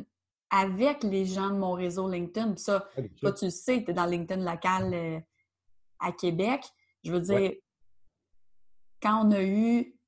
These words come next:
Speaker 1: LinkedIn local, la Rive-Sud, la première rencontre, j'ai eu l'impression que je m'en allais à un souper de famille.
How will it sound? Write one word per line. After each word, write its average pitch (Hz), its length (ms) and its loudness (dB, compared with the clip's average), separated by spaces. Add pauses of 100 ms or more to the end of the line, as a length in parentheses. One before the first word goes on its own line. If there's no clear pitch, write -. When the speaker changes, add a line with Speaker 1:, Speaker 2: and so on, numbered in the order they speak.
(140)
Speaker 1:
LinkedIn 190 460 0
local, 202 320 2
la 202 100 0
Rive-Sud, 196 640 -2
la 185 160 -4
première 220 640 0
rencontre, 202 640 -2 (840)
j'ai 180 200 -2
eu 202 180 2
l'impression 208 920 0
que 190 180 0
je 196 120 -4
m'en 190 140 2
allais 185 200 -2
à 214 60 -2
un 196 120 -4
souper - 460 -6
de 196 60 -14
famille. 180 580 -4